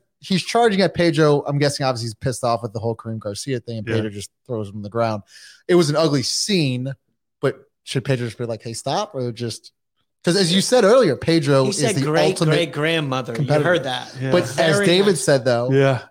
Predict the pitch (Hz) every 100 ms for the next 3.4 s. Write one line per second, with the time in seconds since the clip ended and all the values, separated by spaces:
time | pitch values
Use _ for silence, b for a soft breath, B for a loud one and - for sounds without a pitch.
0 | _ 147 143 135 127 113 131 131 92 _
1 | _ _ - 160 165 185 127 113 - -
2 | 160 143 139 120 - 151 - 170 135 -
3 | 143 135 -